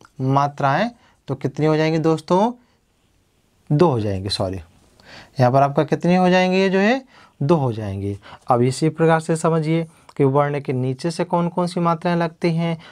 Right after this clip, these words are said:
तो हम लोग एग्जांपल से ही पहले यहाँ पर देख के समझ लेंगे। एक तो ये हो जाएगी वर्ण के नीचे से, एक आपके ये हो जाएगी वर्ण के नीचे से, और आपने कृष्णा दे देखा होगा तो ऋषि की मात्रा भी आपका वर्ण के नीचे से ही लगती है,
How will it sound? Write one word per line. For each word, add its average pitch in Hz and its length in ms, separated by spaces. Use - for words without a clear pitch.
तो 135 60
हम 131 120
लोग 143 180
एग्जांपल 135 520
से 165 160
ही 160 40
पहले 160 220
यहाँ 160 120
पर 156 120
देख 156 220
के 165 80
समझ 160 280
लेंगे। 160 380
एक 131 200
तो 139 60
ये 135 240
हो 151 180
जाएगी 156 300
वर्ण 156 260
के 156 140
नीचे 156 280
से, 165 260
एक 135 200
आपके 127 260
ये 135 160
हो 156 160
जाएगी 156 280
वर्ण 156 320
के 165 220
नीचे 143 280
से, 165 260
और 127 80
आपने 127 260
कृष्णा 147 420
दे 147 220
देखा 143 340
होगा 160 400
तो 131 100
ऋषि 139 360
की 156 140
मात्रा 143 380
भी 143 140
आपका 135 280
वर्ण 131 340
के 131 140
नीचे 131 360
से 160 200
ही 160 120
लगती 156 380
है, 175 220